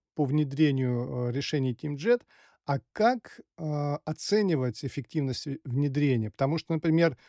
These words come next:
а, владелец из Хабаровска написал вам в WhatsApp: "Э, спасибо, ребята, все классно", но это как бы не поддается, м,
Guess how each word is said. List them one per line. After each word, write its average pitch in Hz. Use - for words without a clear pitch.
а, 131
владелец 160
из -
Хабаровска 147
написал 131
вам 120
в 113
WhatsApp: 127
"Э, 127
спасибо, 131
ребята, 123
все 131
классно", 185
но 143
это 190
как 180
бы 175
не 170
поддается, 202
м, 120